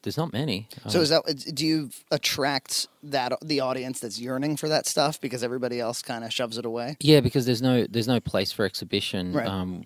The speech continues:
Speaker 1: yeah, we're one of the, the sort of, um, prime places where people can see actual indie, you know, that guerrilla,
Speaker 2: Mm-hmm.
Speaker 1: professional guerrilla sort
Speaker 2: Mm-hmm.
Speaker 1: of, um, stuff that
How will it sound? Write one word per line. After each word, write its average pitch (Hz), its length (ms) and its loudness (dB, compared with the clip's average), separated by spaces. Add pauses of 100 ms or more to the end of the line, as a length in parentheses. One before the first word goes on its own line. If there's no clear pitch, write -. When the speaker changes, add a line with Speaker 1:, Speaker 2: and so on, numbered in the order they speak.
(100)
Speaker 1:
yeah, 92 220 -2
we're 95 320 -4
one 92 220 -4
of 85 100 -6
the, 90 440 -4
the 92 280 -4
sort 98 220 -6
of, 90 200 -10
um, 90 320 -6
prime 98 300 -6
places 90 420 -4
where 90 100 -2
people 92 220 -4
can 92 100 -4
see 90 400 -6 (280)
actual 95 500 -4
indie, 95 480 -6 (140)
you 107 140 -6
know, 90 120 -4
that 87 220 -4
guerrilla, 90 420 -4
Speaker 2:
Mm-hmm. - 140 -4
Speaker 1:
professional 92 380 -6
guerrilla 90 340 -4
sort - 160 -6
Speaker 2:
Mm-hmm. 90 100 -2
Speaker 1:
of, 87 300 -8 (100)
um, 90 220 -10
stuff - 480 -6
that 92 240 -4